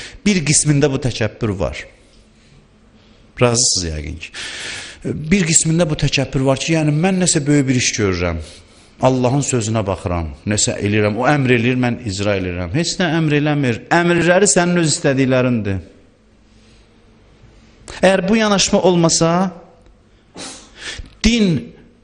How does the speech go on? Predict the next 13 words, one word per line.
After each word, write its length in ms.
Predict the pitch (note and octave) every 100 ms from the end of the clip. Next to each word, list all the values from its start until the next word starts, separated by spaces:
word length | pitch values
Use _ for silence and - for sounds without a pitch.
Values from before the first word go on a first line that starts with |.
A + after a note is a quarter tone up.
| -
yük 240 | F3+ G3 G#3
olacaq 580 | F#3 F3+ F3 G3+ F#3+ D3+
və 100 | F3+ -
o 100 | F#3
yükü 400 | F3 - G3 -
daşıyandan 580 | E3 - E3+ E3 E3+ F3
sonra 260 | F#3 G3 -
bunun 240 | F#3 G3+
da 80 | F3+
nəticəsi 560 | E3+ D#3 D#3 D3 D3 -
təkəbbür 480 | D3+ C3+ - B2+ G#2+
olacaq. 400 | G2+ - F#2+ - - - - - - - - - - - - - - - - - - - - - -
Üzdə 340 | G#3+ G3 G#3